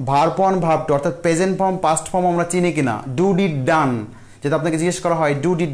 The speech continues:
done, এর মধ্যে কোনটা past participle form, কোনটা past form এবং কোনটা present form, এটা আমরা চিনি কিনা? নাকি আপনি সংজ্ঞায় চলে যাবেন?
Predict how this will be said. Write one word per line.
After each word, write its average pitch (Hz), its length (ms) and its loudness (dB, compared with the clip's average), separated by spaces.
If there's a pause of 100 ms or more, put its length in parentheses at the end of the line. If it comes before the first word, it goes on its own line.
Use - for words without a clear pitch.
done, 127 340 2 (280)
এর 156 120 -2
মধ্যে 160 200 0
কোনটা 151 680 0 (180)
past 147 320 0
participle 160 400 0
form, 220 320 0 (300)
কোনটা 147 600 0
past 156 440 0
form 208 220 0
এবং 151 240 -2
কোনটা 151 180 0
present 175 420 0
form, 127 300 0
এটা 165 180 0
আমরা 202 160 2
চিনি 170 220 0
কিনা? 120 280 -4 (2250)
নাকি 156 200 0
আপনি 185 180 -2
সংজ্ঞায় 185 380 0
চলে 175 180 2
যাবেন? 120 280 0